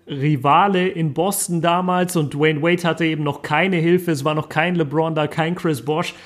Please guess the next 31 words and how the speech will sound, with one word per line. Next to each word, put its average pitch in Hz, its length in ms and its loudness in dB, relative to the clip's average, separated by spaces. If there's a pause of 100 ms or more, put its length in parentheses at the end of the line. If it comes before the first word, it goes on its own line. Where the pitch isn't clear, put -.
(340)
und 160 240 0
man 165 160 2
dachte, 196 340 2
man 175 160 0
hat 180 160 0
dieses 160 240 0
Spiel 190 320 0
gewonnen 160 580 0
und 147 300 -4
dann 175 400 2
muss 170 220 -2
man 165 140 0
aber 151 180 4
auch 175 140 2
dazu 156 280 -2
sagen, 151 400 0
unfassbar, 165 840 0 (420)
äh, 147 220 -2
ich 143 80 -4
glaub 160 240 0
mit 151 160 0
null 170 240 2
Komma 160 260 0
so 156 160 0
und 175 80 0
so 165 120 0
viel 165 180 0
Sekunden 165 420 -2
auf 156 180 -2
der 156 140 0
Uhr 180 400 2